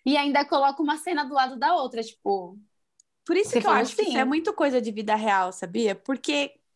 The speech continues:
Speaker 2: as pessoas, igual vi uma galera falando no Instagram hoje, "Ah, mas, é, as pessoas lá decepcionaram demais, são muito falsas." Aí eu comentei, falei, "Gente, sabe qual é o problema de vocês? É que vocês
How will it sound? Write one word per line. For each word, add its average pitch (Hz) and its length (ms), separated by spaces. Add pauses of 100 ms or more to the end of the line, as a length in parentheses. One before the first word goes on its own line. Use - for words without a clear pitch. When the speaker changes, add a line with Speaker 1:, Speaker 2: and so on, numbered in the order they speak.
(320)
Speaker 2:
as 349 140
pessoas, 403 380 (580)
igual 226 220
vi 262 100
uma 240 160
galera 220 300
falando 214 280
no 214 60
Instagram 208 460
hoje, 190 320 (520)
"Ah, 359 280
mas, 285 420 (300)
é, 226 220
as 233 120
pessoas 302 400
lá 277 280
decepcionaram 285 800
demais, 226 760
são 262 160
muito 277 220
falsas." 208 680
Aí 214 120
eu 226 100
comentei, 240 460
falei, 233 180
"Gente, 254 220
sabe 277 160
qual 262 80
é - 20
o - 20
problema 214 220
de 190 80
vocês? 208 500 (360)
É 233 80
que 226 100
vocês 240 540